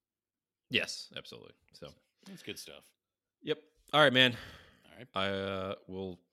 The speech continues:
Speaker 1: talk later.
Speaker 2: Yeah,
Speaker 1: Remember,
Speaker 2: check us,
Speaker 1: um,
Speaker 2: yeah, check us
Speaker 1: yeah, go
Speaker 2: out
Speaker 1: ahead.
Speaker 2: on,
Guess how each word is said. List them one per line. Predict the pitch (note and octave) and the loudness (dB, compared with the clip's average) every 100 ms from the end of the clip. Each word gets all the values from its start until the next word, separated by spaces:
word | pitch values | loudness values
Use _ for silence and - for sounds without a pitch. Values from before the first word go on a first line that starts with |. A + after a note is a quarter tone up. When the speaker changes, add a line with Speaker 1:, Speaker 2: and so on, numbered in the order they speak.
| _ - - - | _ -20 -18 -4
Speaker 1:
talk | A2 A2 | -4 0
later. | A#2+ D3 | -2 0
Speaker 2:
Yeah, | C#3 | 0
Speaker 1:
Remember, | G2+ G#2 B2 A#2 | 0 2 4 4
Speaker 2:
check | |
us, | A2+ G#2+ | 4 2
Speaker 1:
um, | F#2+ F#2+ | -2 -10
Speaker 2:
yeah, | C#3 | -12
check | G2 - A2+ | -8 -6 -6
us | A2 A#2+ | -2 2
Speaker 1:
yeah, | A#2 | 4
go | |
Speaker 2:
out | A2 | 4
Speaker 1:
ahead. | G2+ | 2
Speaker 2:
on, | G#2+ G2+ G2 | -2 -8 -12